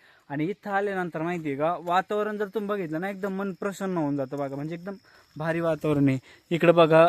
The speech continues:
इतकं भारी पाणी आहे आणि हे एन्व्हायरमेंट बघा इथालचं, असं वाटतंय की यार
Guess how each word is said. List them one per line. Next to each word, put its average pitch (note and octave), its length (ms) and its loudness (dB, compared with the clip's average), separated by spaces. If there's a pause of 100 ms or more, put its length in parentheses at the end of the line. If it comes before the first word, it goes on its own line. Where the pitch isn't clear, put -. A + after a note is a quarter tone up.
इतकं E3+ 320 -2
भारी D#3+ 200 4
पाणी D#3+ 440 6
आहे G3+ 80 4 (340)
आणि E3+ 220 10
हे E3 220 10 (120)
एन्व्हायरमेंट E3+ 500 10
बघा D3 240 8
इथालचं, B2+ 520 2 (580)
असं F#3 380 6
वाटतंय G#3 440 8
की G3 120 -4
यार G#3 220 8